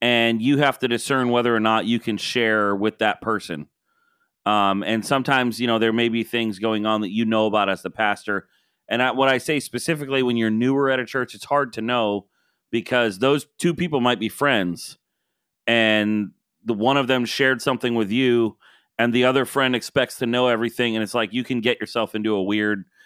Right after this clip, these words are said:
so you just have to be discerning about knowing what information you can share, even between members. And I would say with prayer requests, I would err on the side of don't share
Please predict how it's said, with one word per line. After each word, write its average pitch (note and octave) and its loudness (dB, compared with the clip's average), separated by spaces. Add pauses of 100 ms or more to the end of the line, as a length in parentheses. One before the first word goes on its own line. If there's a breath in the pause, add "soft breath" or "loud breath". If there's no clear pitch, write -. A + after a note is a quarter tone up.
(180 soft breath)
so C3+ -4
you D3+ -2
just E3+ -4
have E3 2
to D3+ -4
be B2+ -2
discerning B2 -2
about G#2+ 2
knowing G#2+ 0
what A2 2
information G#2+ -6
you F#2+ -12
can F#2+ -12
share, G#2+ -4
even A2 -4
between G#2 -8
members. F#2 -4 (440 soft breath)
And A2+ 0
I B2+ 4
would C3 -2
say C#3 0
with A#2 -2
prayer D#3 2
requests, A#2+ 0
I A2+ 0
would A#2 2
err B2 2
on A#2 0
the G#2 -2
side A2 0
of F#2 -4
don't G#2 -2
share F2+ -4